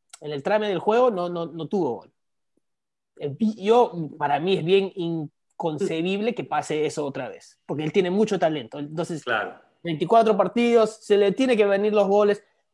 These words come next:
Speaker 1: Creo que va a tener una buena temporada, eso va a ayudar al equipo. No creo que son favoritos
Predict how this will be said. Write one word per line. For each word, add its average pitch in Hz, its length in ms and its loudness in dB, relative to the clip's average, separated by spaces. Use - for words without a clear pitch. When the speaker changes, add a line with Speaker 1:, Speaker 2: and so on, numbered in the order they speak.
Speaker 1:
Creo 233 240 6
que 233 80 2
va 202 100 6
a 208 60 4
tener 196 160 -2
una 196 140 0
buena 190 240 -2
temporada, 175 480 -2
eso 170 200 -2
va 165 80 2
a - 20 2
ayudar 156 260 0
al 160 100 -4
equipo. 147 580 -8
No 151 480 -6
creo 190 180 0
que 165 80 -4
son 165 360 -6
favoritos 147 920 -4